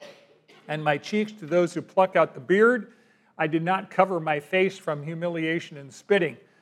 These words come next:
Interesting sidebar. It's, it, there's a speculation by some historians that the reason why Cleopas and his wife could not recognize Jesus on the road to Emmaus,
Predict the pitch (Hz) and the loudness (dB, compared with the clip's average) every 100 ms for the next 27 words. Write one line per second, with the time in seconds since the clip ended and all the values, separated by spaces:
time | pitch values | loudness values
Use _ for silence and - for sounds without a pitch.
0 | _ _ - 226 220 202 - 165 - 190 | _ _ -4 0 2 0 2 -2 4 8
1 | 202 214 151 160 151 151 - _ _ _ | 10 10 10 10 10 8 2 _ _ _
2 | - 180 - - - 175 175 - 170 156 | -2 -2 -2 -10 0 2 2 2 2 2
3 | 160 277 - 196 196 202 196 180 160 160 | 6 6 8 8 10 10 6 0 6 8
4 | 151 147 202 185 - - 208 202 175 156 | 8 4 0 0 0 4 6 8 6 0
5 | 139 160 156 160 147 180 247 254 180 196 | 0 2 2 0 0 2 2 2 0 -4
6 | 175 165 156 147 220 233 208 - 196 185 | 0 2 2 0 0 4 4 4 -4 -4
7 | 170 156 135 160 180 180 - 180 160 180 | -6 -6 -4 2 4 4 0 -6 -4 -4
8 | 180 151 180 180 165 165 165 147 123 170 | -4 0 0 0 -8 -2 -2 -2 -6 -8
9 | 185 175 160 160 156 147 156 180 175 185 | -6 -4 -4 -2 -4 -2 0 2 0 -2
10 | 160 143 151 185 254 - - | -4 -2 -2 0 0 -2 -10